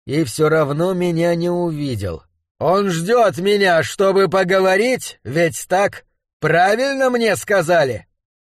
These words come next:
Наконец отец развернулся, и я смотрел, как он уходит,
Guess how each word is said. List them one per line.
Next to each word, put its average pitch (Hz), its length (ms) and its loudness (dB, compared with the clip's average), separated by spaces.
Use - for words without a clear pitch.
Наконец 139 500 -6
отец 143 300 -4
развернулся, 147 680 -4
и 143 100 -4
я 156 160 0
смотрел, 160 480 -2
как 175 180 -2
он 175 120 0
уходит, 170 480 -2